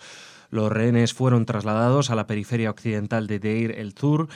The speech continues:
y a la zona de Maadan, a las afueras de la ciudad de Raqqa, el principal feudo de Daesh en Siria. Las fuerzas gubernamentales apenas controlan unos pocos barrios en el norte de Deir el-Zur, así como el aeropuerto militar adyacente a la urbe.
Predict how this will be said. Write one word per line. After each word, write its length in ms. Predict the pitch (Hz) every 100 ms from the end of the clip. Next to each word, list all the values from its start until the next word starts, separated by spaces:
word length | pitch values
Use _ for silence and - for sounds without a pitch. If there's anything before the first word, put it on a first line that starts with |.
| - -
y 180 | 98 95
a 80 | 95
la 100 | 95
zona 320 | 120 120 117
de 240 | 107 120 -
Maadan, 640 | 110 104 98 101 123 95 - - -
a 100 | 92
las 220 | 95 92
afueras 500 | 98 110 110 117 - 120
de 140 | 113
la 80 | 110
ciudad 280 | 117 107 104
de 100 | 107
Raqqa, 540 | - 127 123 101 95
el 240 | 95 95
principal 460 | 110 107 120 143 131
feudo 500 | 131 120 107 104 101
de 140 | 104
Daesh 360 | 101 107 107 -
en 120 | 104
Siria. 480 | - 110 85 76 - _ - - - -
Las 180 | 90 -
fuerzas 340 | 127 123 107
gubernamentales 800 | 120 117 117 113 107 123 135 123
apenas 360 | 117 135 131 127
controlan 560 | 110 107 127 123 110
unos 180 | 117 110
pocos 300 | - 123 107
barrios 440 | 117 120 127 135
en 120 | 117 104
el 100 | 101
norte 280 | 110 123
de 120 | 107 101
Deir 240 | 104 101
el-Zur, 440 | 98 - 147 160 156 - - -
así 320 | 95 - 110
como 340 | - 117 117
el 80 | 107
aeropuerto 460 | 104 101 123 120 110
militar 440 | 113 107 110 110 -
adyacente 760 | 117 110 101 - 110 104 104
a 60 | 95
la 100 | 92
urbe. 380 | 95 90 78